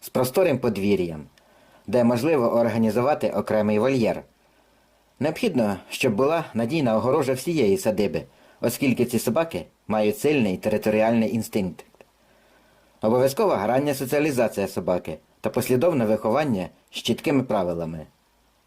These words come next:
Алабай і життя на ланцюгу біля будки поняття несумісні. Це повинен розуміти кожний потенційний власник алабая.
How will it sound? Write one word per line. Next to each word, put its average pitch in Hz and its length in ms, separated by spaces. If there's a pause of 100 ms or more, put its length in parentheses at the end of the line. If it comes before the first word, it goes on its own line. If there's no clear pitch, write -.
(800)
Алабай 143 520 (100)
і 127 100
життя 135 320
на 139 120
ланцюгу 143 460 (120)
біля 110 280
будки 104 420 (460)
поняття 180 440
несумісні. 123 720 (720)
Це 196 280
повинен 135 360
розуміти 131 580
кожний 120 400
потенційний 123 580
власник 117 500
алабая. 92 540